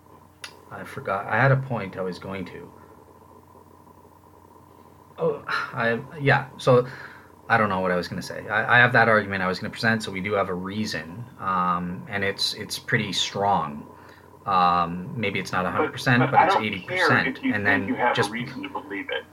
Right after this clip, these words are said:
Speaker 2: I mean, for my, for the purposes of my point, um, you should be able to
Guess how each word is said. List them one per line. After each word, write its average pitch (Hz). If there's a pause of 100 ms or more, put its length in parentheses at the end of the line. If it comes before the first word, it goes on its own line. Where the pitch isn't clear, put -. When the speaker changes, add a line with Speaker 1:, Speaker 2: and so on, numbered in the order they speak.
Speaker 2:
I 107
mean, 101 (120)
for 165
my, 123
for 151
the 117
purposes 139
of 104
my 123
point, 90 (840)
um, 101 (1400)
you 151
should 156
be 147
able 131 (140)
to 127